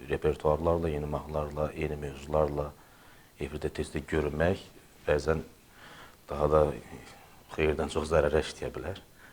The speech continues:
Ona görə, e, buradan da səslənirəm, bəzi, e, xətrini çox istədiyim insanlar var ki, dəvət eləyirlər, getməyəndə inciyirlər, mənə düzgün başa düşsünlər. Deyirəm ki, müəyyən vaxt verin, e, müəyyən vaxtdan sonra efirə, e,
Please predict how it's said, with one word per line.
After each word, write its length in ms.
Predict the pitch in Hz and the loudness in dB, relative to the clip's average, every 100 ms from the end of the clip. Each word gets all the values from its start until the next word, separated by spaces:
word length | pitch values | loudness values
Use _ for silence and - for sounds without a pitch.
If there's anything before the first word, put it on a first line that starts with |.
| - - | -20 -6
Ona 120 | 82 | 2
görə, 220 | 82 80 | 6 6
e, 640 | 76 - 67 67 65 65 - - - - | 4 -4 -10 -8 -8 -10 -12 -20 -20 -12
buradan 320 | 73 73 71 | 0 0 0
da 60 | |
səslənirəm, 580 | - 76 - 71 76 76 | -2 -4 -4 -2 0 4
bəzi, 260 | 73 69 69 - - - - - - | 4 4 -6 -12 -20 -20 -20 -20 -16
e, 260 | 64 64 64 64 - - - - - - - 80 | -12 -10 -10 -12 -20 -20 -20 -20 -20 -20 -2 0
xətrini 280 | 71 76 | 2 0
çox 200 | - 73 | -2 -6
istədiyim 240 | - 73 78 | -2 -2 -2
insanlar 320 | - 73 71 | -4 -4 -2
var 120 | 69 69 | -2 -6
ki, 80 | 71 | 4
dəvət 360 | 78 73 - 76 | 4 4 0 -2
eləyirlər, 340 | 71 69 69 - | -2 -4 -4 -4
getməyəndə 400 | 73 - 71 71 | -10 -8 -6 -6
inciyirlər, 500 | 71 73 71 71 71 - 76 | -6 -6 -4 -4 -6 -10 -2
mənə 200 | 76 71 | -2 -2
düzgün 200 | 73 67 | -10 -8
başa 200 | - - | -10 -10
düşsünlər. 400 | - - 64 69 | -14 -16 -12 -4
Deyirəm 200 | 73 71 | -4 -4
ki, 80 | 76 | -2
müəyyən 220 | 76 73 | -2 0
vaxt 240 | 71 - - | -4 -6 -8
verin, 180 | 78 73 - - - - - - - - | -6 -6 -14 -20 -20 -20 -20 -20 -20 -16
e, 100 | 73 67 67 65 - - - 76 | -12 -10 -12 -16 -20 -20 -20 -8
müəyyən 280 | 76 76 76 | -6 -2 -2
vaxtdan 340 | 71 - 73 | -4 -4 -4
sonra 220 | - 82 | -2 -4
efirə, 200 | 71 73 | -2 -6
e, 280 | - - - | -8 -14 -20